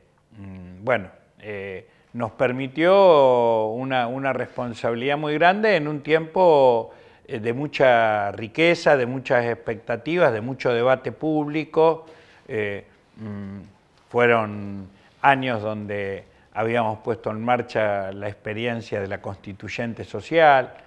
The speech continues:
desde, desde la C T A, eh, mm, pero bueno, al mismo tiempo,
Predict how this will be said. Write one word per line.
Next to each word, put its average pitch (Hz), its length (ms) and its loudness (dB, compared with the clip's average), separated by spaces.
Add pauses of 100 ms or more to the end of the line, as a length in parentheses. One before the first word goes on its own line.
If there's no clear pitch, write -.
(280)
desde, 104 760 -4 (400)
desde 131 320 0
la 117 120 -2
C 131 200 -4
T 135 200 0
A, 165 280 2 (520)
eh, 104 480 -6 (320)
mm, 107 440 -10 (100)
pero 131 180 8
bueno, 143 400 8
al 123 140 -4
mismo 165 360 -4
tiempo, 190 760 0